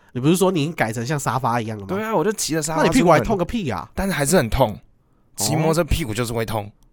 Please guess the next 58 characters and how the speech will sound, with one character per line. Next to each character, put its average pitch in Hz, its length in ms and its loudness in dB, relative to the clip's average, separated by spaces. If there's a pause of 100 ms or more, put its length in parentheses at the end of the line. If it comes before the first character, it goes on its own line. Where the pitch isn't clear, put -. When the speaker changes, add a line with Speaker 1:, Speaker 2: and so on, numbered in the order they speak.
Speaker 1:
OK。 139 380 -8 (420)
Speaker 2:
然 120 100 -6
后 120 60 -6
我 123 40 -4
就 117 40 -10
骑， 117 200 -6
骑， 117 160 -6
骑， 107 160 -8
骑 98 100 -6
到 127 80 2
台 123 160 -4
中 117 220 -4
了。 98 120 -6 (240)
我 104 100 -10
现 - 20 -8
在 123 100 -2
已 117 40 -4
经 107 120 -4
到 110 120 -2
台 101 160 -10
中， 98 180 -6
然 98 80 -8
后 107 80 -6
台 110 160 -4
中 113 140 -2
我 107 60 -4
就 107 100 -2
约 104 180 -2
了， 92 220 -2
也 87 120 -4
是 107 80 -4
约 120 140 0
了 113 80 2
几 90 100 -8
个 87 120 -8
朋 - 180 -10
友。 82 100 -6
我 87 80 0
台 123 140 -4
中 143 140 0
有 120 80 0
多 107 180 2
待 101 160 -2
一 98 100 -6
天。 - 240 -12 (360)
Speaker 1:
嗯。 127 260 -8 (340)
Speaker 2:
就 104 140 -6
是 107 580 0
我 113 140 -2
台 117 160 0
中 131 180 -2
住 113 460 0
两 101 160 -6 (100)
天， 110 440 -8 (720)
然 104 140 -4
后 107 540 -2 (460)
住 117 360 0
完 104 680 0